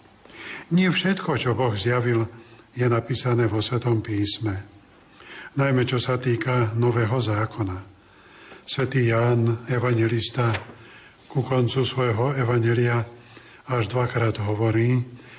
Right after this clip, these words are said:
že je ešte mnoho toho, čo urobil Pán Ježiš a nie je to zapísané v evanjeliu.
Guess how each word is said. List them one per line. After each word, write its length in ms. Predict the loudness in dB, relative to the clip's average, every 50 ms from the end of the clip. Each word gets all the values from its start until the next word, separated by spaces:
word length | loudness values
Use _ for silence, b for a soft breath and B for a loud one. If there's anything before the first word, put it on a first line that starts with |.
| B B B
že 200 | -4 -2 0 0
je 360 | 2 2 2 2 2 0 0
ešte 240 | -2 -2 -2 -2 0
mnoho 480 | 2 2 2 2 2 2 0 0 -2
toho, 320 | -2 -2 0 0 0 0 0
čo 240 | -2 -2 -4 -4
urobil 400 | -2 0 0 2 2 2 2 0 0
Pán 200 | 0 0 0 2
Ježiš 480 | 2 2 2 0 0 -2 -4 -6 -8 -14 B B B B B B B B B B B B
a 80 | 0
nie 200 | 2 2 4 4
je 80 | 2 2
to 120 | 0 0 -2
zapísané 800 | 0 0 -2 -2 0 -2 -2 0 0 0 2 2 4 4 2 2 0 -4 B B B B B
v 160 | -2 -2 0 0
evanjeliu. 520 | 2 0 0 0 0 0 -2 -2 -4 -6